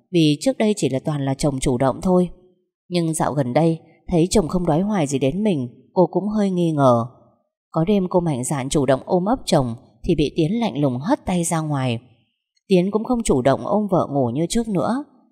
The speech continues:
An tủi thân nằm nhìn quay mặt vào tường khóc sấm dứt.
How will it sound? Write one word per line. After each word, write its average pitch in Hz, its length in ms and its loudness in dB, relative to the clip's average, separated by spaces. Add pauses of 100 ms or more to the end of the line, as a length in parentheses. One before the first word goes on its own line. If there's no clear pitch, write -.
(220)
An 165 240 -2
tủi 135 200 0
thân 170 340 -2
nằm 139 260 -2
nhìn 135 200 0 (100)
quay 202 160 -2
mặt 170 220 -4
vào 131 160 0
tường 120 320 0
khóc - 200 -4
sấm 165 240 -2
dứt. 277 180 2